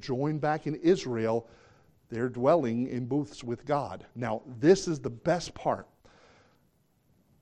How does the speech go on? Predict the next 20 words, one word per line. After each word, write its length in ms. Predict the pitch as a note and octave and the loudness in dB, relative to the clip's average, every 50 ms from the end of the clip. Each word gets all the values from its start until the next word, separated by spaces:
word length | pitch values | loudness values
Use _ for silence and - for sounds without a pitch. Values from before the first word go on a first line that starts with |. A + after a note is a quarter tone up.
| _ _ _ | _ _ _
It's 360 | - C3 B2 - - - - - - _ _ _ _ _ _ _ _ _ _ _ _ _ _ _ _ _ - - _ - | -2 -2 -2 -2 -6 -10 -12 -14 -20 _ _ _ _ _ _ _ _ _ _ _ _ _ _ _ _ _ -20 -20 _ 2
talks 340 | - D3+ C#3+ C#3+ - - | 4 4 4 4 4 0
about 460 | D3 A#2+ C3+ C3 B2+ - - - - - _ - A#2+ A2+ | 2 6 8 8 8 6 4 -2 -14 -20 _ -18 -14 -6
God 540 | A2 C3+ C3+ D3+ D3+ D3+ D3+ D3+ D3 D3 C#3 - - - _ _ | 0 2 4 6 6 6 6 4 2 0 -6 -8 -12 -20 _ _
with 480 | A2 G#2 A2+ B2 B2 B2 B2 - - - - - - _ | -8 -2 2 2 2 2 0 -6 -14 -20 -20 -20 -20 _
man, 380 | - B2 C3+ C3 A2+ F#2+ E2 E2 F2 | -6 -2 -2 -2 -2 -4 -8 -12 -6
right? 260 | G2+ A2+ C3 D#3+ - - - - | -2 0 0 0 0 -4 -10 -4
God 220 | - A#2 A#2+ B2 B2+ | 0 2 2 2 2
is 120 | B2+ C3 | 0 -2
going 200 | C3 C3 C3 B2+ | -2 -2 -2 -2
to 60 | - | -2
be 100 | B2 A#2+ | -4 -4
living 500 | A2+ B2 C3+ D#3 F3 E3 E3+ E3+ E3 D#3+ - - | -2 2 6 6 6 8 8 6 6 4 2 4
on 360 | C#3+ C#3+ E3+ G#3+ A#3 A3 G3 | 6 8 8 8 6 6 6
this 240 | A3+ A#3+ A#3 A#3 - F3 | 6 4 4 4 4 6
earth 400 | D3 B2 G#2+ B2+ - - - - _ _ _ _ _ _ _ _ _ _ _ _ _ _ - - _ _ _ _ _ _ _ _ _ | 6 6 6 2 -2 -6 -14 -20 _ _ _ _ _ _ _ _ _ _ _ _ _ _ -20 -20 _ _ _ _ _ _ _ _ _
with 200 | - C#3 C3+ A#2 | 0 0 0 2
you 160 | D3 C#3+ C3+ | 4 4 4
and 100 | B2+ B2 | 4 4
me, 200 | A#2 G2+ - - | 2 0 -4 -8